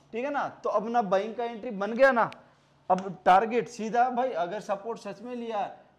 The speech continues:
target इस level के आसपास का, थोड़ा इसके नीचे का रख लो, थोड़ा ऊपर का रख लो, मैं बोलता हूँ कि नीचे का ही रख लो,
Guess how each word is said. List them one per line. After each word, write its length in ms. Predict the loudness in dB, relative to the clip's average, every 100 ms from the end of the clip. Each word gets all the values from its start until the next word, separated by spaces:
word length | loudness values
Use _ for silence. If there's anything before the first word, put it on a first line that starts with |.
| -8
target 480 | -4 -4 -6 -10 -14 -14
इस 140 | -12
level 240 | -6 -6 -6
के 120 | -8
आसपास 580 | -4 -4 -4 -6 -10 -12
का, 80 | -16
थोड़ा 280 | -12 -8 -8
इसके 340 | -8 -10 -10
नीचे 320 | -8 -8 -10
का 100 | -10
रख 160 | -10 -12
लो, 100 | -12
थोड़ा 160 | -10 -10
ऊपर 280 | -10 -10 -12
का 60 |
रख 120 | -10 -10
लो, 140 | -10
मैं 280 | -8 -8 -8
बोलता 220 | -8 -10
हूँ 80 | -10
कि 80 | -10
नीचे 320 | -10 -10 -10
का 120 | -10
ही 80 | -8
रख 160 | -10
लो, 140 | -12